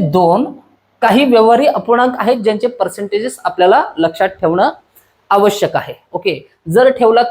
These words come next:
तर कॅल्क्युलेशनमध्ये आहे ना सोपं जाईल. एकला दोनने भाग दिल्याच्या नंतर एक जर शंभर टक्के होतं तर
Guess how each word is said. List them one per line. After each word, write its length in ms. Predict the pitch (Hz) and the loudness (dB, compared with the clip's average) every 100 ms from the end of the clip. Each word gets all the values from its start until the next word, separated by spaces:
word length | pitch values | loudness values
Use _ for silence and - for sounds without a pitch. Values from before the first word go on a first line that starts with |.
| 254 | -2
तर 60 | |
कॅल्क्युलेशनमध्ये 800 | 247 196 190 220 214 220 208 208 | -2 -2 -2 -2 -2 -2 -2 0
आहे 80 | 214 | 2
ना 120 | 262 277 | 0 -4
सोपं 360 | - 170 151 | -2 0 0
जाईल. 220 | 131 127 - _ - _ _ _ _ 240 | -2 -6 -12 _ -20 _ _ _ _ -2
एकला 360 | 294 302 311 | 0 2 2
दोनने 320 | 240 262 262 262 | 2 0 0 0
भाग 300 | 202 233 220 | 0 0 0
दिल्याच्या 340 | 220 214 214 | -2 -2 -2
नंतर 180 | 185 180 - - | -4 -4 -6 0
एक 200 | 262 277 | 0 2
जर 180 | 240 277 | 0 0
शंभर 360 | 277 214 214 233 | 0 0 0 0
टक्के 240 | 233 220 | -2 -2
होतं 280 | 208 170 196 | -2 -2 -2
तर 100 | 208 | -2